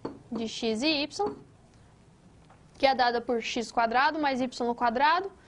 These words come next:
com essa soma elevada a três meios. Bom, nós observamos, por meio do triângulo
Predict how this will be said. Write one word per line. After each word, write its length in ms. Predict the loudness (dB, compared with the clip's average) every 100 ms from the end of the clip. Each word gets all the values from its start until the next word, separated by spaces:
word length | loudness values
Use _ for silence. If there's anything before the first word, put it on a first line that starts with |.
| -20 -20 _
com 120 | -2
essa 340 | 0 2 0 0
soma 460 | -4 -2 0 2 0
elevada 400 | 0 2 2 0
a 40 | 0
três 360 | 0 0 0
meios. 420 | -2 -6 -12 -18 -20 -20 _ -20 -20 -20 -20 -4
Bom, 140 | -2
nós 260 | 2 2 4
observamos, 920 | 2 0 2 2 4 2 2 -2 -12 -18 -20 -12 -2
por 160 | 0
meio 320 | 2 2 2 2
do 160 | 0
triângulo 720 | -2 0 2 4 2 0 -4